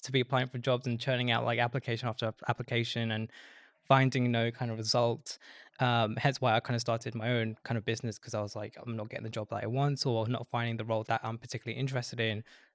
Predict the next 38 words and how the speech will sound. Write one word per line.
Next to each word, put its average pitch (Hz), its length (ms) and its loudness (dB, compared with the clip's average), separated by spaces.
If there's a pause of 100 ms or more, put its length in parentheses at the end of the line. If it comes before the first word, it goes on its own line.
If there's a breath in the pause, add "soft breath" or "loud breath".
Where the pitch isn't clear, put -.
Let 117 100 2
me 117 60 -2
just 117 140 -6
start 117 220 0
something 113 200 -6
that 107 160 -6
I'm 113 280 -2
very 107 200 -4
keen 117 220 -8
on 107 260 -6 (380)
doing." 113 460 -2 (440 loud breath)
Um, 117 600 2
yeah, 135 300 6
like 120 240 2
Khadija 127 380 0
said, 127 240 0
like, 117 220 -2
you 123 80 -2
just 120 160 -4
have 117 100 -2
to - 80 -18
keep 131 200 -10
persevering 110 640 -4
and 107 120 -8
just 107 140 -6
stay 110 140 -2
motivated. 107 760 -6
Something 120 200 0
better 113 500 -4
might 117 220 -8
come 123 180 -2
up 107 220 -2
and 110 240 -6
a 113 40 -8
great - 140 -4
opportunity 117 360 -10
comes 110 240 -8
up - 100 -8